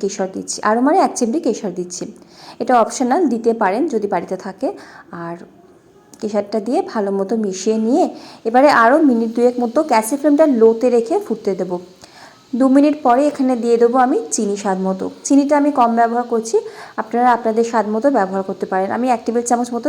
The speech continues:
চিনি দিচ্ছি, কারণ গুঁড়ো দুধটাও একটু মিষ্টি মিষ্টি। এবারে এখানে আমি ওয়ান ফোর্থ কাপ মতো লিকুইড দুধ, এটা উষ্ণ লিকুইড দুধ, এর মধ্যে এক চা চামচ কাস্টার্ড নিচ্ছি। এক চা চামচের বেশি দেওয়ার দরকার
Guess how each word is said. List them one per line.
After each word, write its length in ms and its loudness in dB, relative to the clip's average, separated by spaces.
চিনি 260 -2
দিচ্ছি, 260 -8
কারণ 180 4
গুঁড়ো 200 4
দুধটাও 320 0
একটু 160 -4
মিষ্টি 300 -4
মিষ্টি। 260 -4
এবারে 320 6
এখানে 260 -2
আমি 140 2
ওয়ান 240 4
ফোর্থ 220 -2
কাপ 160 4
মতো 140 2
লিকুইড 320 -2
দুধ, 140 4
এটা 140 0
উষ্ণ 200 -6
লিকুইড 360 -2
দুধ, 160 2
এর 160 0
মধ্যে 280 2
এক 80 -6
চা 160 6
চামচ 240 2
কাস্টার্ড 420 -2
নিচ্ছি। 280 -6
এক 120 -6
চা 120 2
চামচের 380 0
বেশি 220 -4
দেওয়ার 180 2
দরকার 260 -2